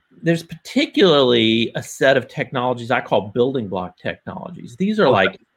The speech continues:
Speaker 2: deep on that. What are building
Speaker 1: Oh.
Speaker 2: blocks? Technology.
Speaker 1: Oh, these are great. So <laughs> these are the technologies that we're all building on, right?
Speaker 2: Yeah.
Speaker 1: So, uh, open A P Is, right? Think about, think about just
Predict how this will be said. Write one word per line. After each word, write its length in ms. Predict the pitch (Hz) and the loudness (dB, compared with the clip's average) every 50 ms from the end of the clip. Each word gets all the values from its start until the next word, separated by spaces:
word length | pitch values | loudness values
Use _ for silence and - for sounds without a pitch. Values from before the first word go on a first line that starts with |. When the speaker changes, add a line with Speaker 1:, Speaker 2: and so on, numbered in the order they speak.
| - - 143 135 | -10 -6 -2 -2
Speaker 2:
deep 160 | 175 202 - | 0 0 2
on 200 | 139 123 113 110 | 2 2 2 4
that. 260 | 120 127 120 104 107 | 4 4 4 4 4
What 140 | 143 214 494 | 4 6 6
are 40 | - | 6
building 400 | 170 127 - 135 147 156 151 185 | 6 2 -4 -2 0 2 4 4
Speaker 1:
Oh. 100 | 170 123 | 4 2
Speaker 2:
blocks? 200 | 104 107 98 - _ _ _ _ _ _ - 117 | 2 0 -4 -6 _ _ _ _ _ _ -14 -10
Technology. 360 | - 113 110 107 104 - 190 - | -6 -4 -2 0 2 2 2 2
Speaker 1:
Oh, 60 | - - | 2 0
these 180 | 233 269 254 | 0 0 0
are 80 | 247 196 | 0 0
great. 160 | 240 214 - - - - _ - | 0 -2 0 0 -2 -2 _ 2
So 260 | 220 202 196 185 - - - | 2 4 4 4 2 0 0
<laughs> 60 | 156 | -2
these 220 | 175 226 269 277 285 | 0 0 0 0 0
are 100 | 269 247 | 0 0
the 120 | 226 208 | 0 -2
technologies 800 | 214 - 247 214 170 165 190 170 165 175 170 165 160 160 160 147 | -2 0 0 0 2 2 0 2 2 2 0 0 -2 -4 -6 -2
that 100 | 175 139 | -2 -2
we're 260 | 135 139 170 196 202 | 0 0 0 2 4
all 220 | 180 165 156 131 123 | 6 6 4 4 4
building 400 | 151 170 190 190 151 110 95 90 | 2 0 0 0 -4 -6 -6 -8
on, 220 | 85 87 90 101 | -12 -14 -12 -6
right? 380 | 104 110 110 117 127 147 165 165 | -2 0 2 2 2 0 0 -4
Speaker 2:
Yeah. 280 | - - - - 170 | -6 -10 -10 -4 -2
Speaker 1:
So, 420 | 151 151 147 143 143 143 147 147 _ _ _ _ _ _ _ _ - | 0 2 2 2 0 -2 -4 -6 _ _ _ _ _ _ _ _ -4
uh, 300 | 165 143 131 123 117 110 - - _ _ - - | 0 2 4 4 4 2 2 -2 _ _ -2 0
open 280 | 180 196 190 214 202 | 0 0 2 0 0
A 120 | 190 190 185 | 0 0 -2
P 180 | 185 - 190 | 0 2 2
Is, 420 | 165 170 180 175 104 95 98 - - | 2 2 2 0 -2 -4 -6 -2 0
right? 240 | 127 131 147 - | 0 0 0 0
Think 180 | - 208 214 185 | -2 -2 -2 -2
about, 380 | 214 185 180 170 160 147 - - - _ _ _ _ | -2 0 2 2 2 2 0 -2 -8 _ _ _ _
think 140 | - 277 320 | -12 -6 -2
about 280 | 269 - - - 139 120 | 0 0 0 -2 -4 -2
just 380 | 139 180 202 190 - - _ | 0 0 0 0 -2 -10 _